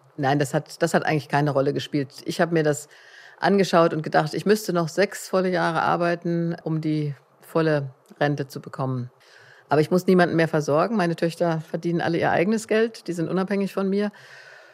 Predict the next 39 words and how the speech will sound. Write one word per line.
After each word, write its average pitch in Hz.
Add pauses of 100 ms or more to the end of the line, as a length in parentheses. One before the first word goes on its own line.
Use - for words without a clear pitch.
(140)
Also 175 (220)
für 190
mich 226
habe 180
ich 165
ein 170
gutes 165
Aus-, 180
Einkommen, 226
da 208
bin 175
ich 170
auch 156
sehr 156
dankbar. 208 (160)
Oder 151
ein 151
gutes 156
Auskommen, 135
so 156
müssen 160
wir 180
<laughs> -
sagen. 165 (320)
Da -
bin 175
ich 165
sehr 156
dankbar 175
für. 196
Und, 165
äh, 147
ich 151
habe 156
immer 160
noch 151
die 151
Möglichkeit, 156
eben 143